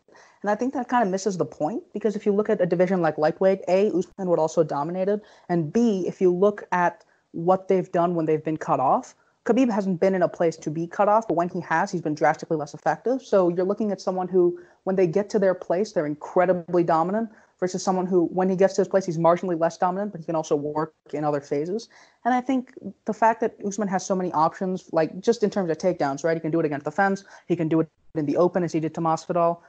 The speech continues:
He can, like, parry kicks, which is one thing that we were very impressed with, uh, Usman doing early in the fight against Masvidal, uh, to parry the kick across and shoot the takedown. It's just, it's a type of game where you're not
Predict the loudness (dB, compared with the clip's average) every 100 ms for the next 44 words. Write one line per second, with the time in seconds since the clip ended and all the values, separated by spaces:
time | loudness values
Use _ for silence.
0 | _ -6 -2 -2 2 2 2 0 -2 -2
1 | -4 -4 -2 -2 0 -2 0 0 2 2
2 | 0 2 2 0 -2 -4 -2 -4 -4 -2
3 | -2 -2 -2 -2 0 2 0 0 0 2
4 | 0 -4 -2 0 0 -2 -4 -2 0 0
5 | -2 -2 -8 _ _ 0 0 0 2 2
6 | 2 -2 -6 -4 -4 -4 -10 -10 -12 -6
7 | -6 -2 -2 -4 -12 _ -16 -8 -8 -8
8 | -20 _ _ _ _ -4 -2 -8 -2 -2
9 | 0 0 0 -2 0 -4 -6 -2 0 2
10 | 0 -2 -8 _ _ _ _ _ -4 0
11 | 0 2 2 0